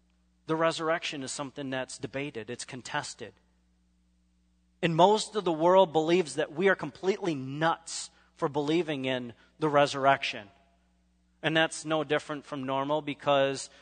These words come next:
in the first century, they, this was debated and whatever anyway. In Corinth, Paul continues to address this idea of the resurrection in Corinth. And if you read First Corinthians fifteen, it's all about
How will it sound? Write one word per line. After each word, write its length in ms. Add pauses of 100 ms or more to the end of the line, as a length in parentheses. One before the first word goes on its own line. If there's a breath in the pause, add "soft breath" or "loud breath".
(120 soft breath)
in 80
the 80
first 260
century, 400
they, 240 (360)
this 180
was 140
debated 580
and 180 (300 soft breath)
whatever 440
anyway. 520
In 140
Corinth, 480 (160)
Paul 200
continues 560
to 120
address 360
this 160
idea 340
of 60
the 100
resurrection 760 (320 soft breath)
in 220
Corinth. 580 (1000)
And 140
if 120
you 100
read 360
First 280
Corinthians 440
fifteen, 560
it's 160 (260)
all 360
about 440